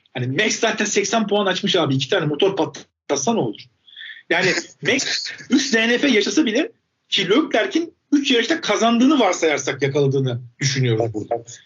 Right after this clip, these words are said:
Speaker 1: Yani
Speaker 2: Kesinlikle.
Speaker 1: ortada o kadar ciddi bir fark var ki yani iş gerçekten mucizeye kalmış durumda Ferrari'de.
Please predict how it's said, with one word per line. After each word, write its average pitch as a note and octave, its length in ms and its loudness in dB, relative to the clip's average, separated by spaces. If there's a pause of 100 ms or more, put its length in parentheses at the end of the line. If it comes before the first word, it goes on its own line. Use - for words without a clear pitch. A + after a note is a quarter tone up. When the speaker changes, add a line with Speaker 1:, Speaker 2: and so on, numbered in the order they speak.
(120)
Speaker 1:
Yani C#3+ 100 0
Speaker 2:
Kesinlikle. D3+ 280 0
Speaker 1:
ortada A3+ 340 4
o A#3 60 0
kadar C4 340 2
ciddi B3+ 360 2
bir - 280 -2 (200)
fark A3 300 0
var D#4 200 2
ki E4+ 280 -4 (640)
yani D3+ 180 -2
iş - 200 -2
gerçekten B3 580 0
mucizeye F#3 420 2
kalmış E3 340 -2
durumda C3 200 0
Ferrari'de. B2+ 580 2